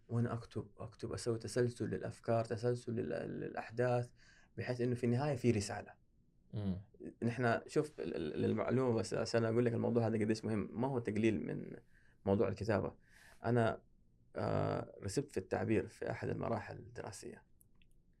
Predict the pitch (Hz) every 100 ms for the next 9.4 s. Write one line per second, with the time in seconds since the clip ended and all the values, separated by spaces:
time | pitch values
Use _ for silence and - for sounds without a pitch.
0 | _ - _ - _ - 120 143 156 113
1 | 110 110 104 117 110 107 104 - - -
2 | - _ - 98 110 120 82 - - -
3 | - - - 156 143 - - - 147 143
4 | 143 170 190 - - - - 101 101 110
5 | 185 190 - - - - - 113 107 92
6 | - - _ _ - 175 - - - _
7 | _ _ _ _ - _ _ _ 202 -
8 | 139 139 - _ - 185 - 143 135 123
9 | 127 123 123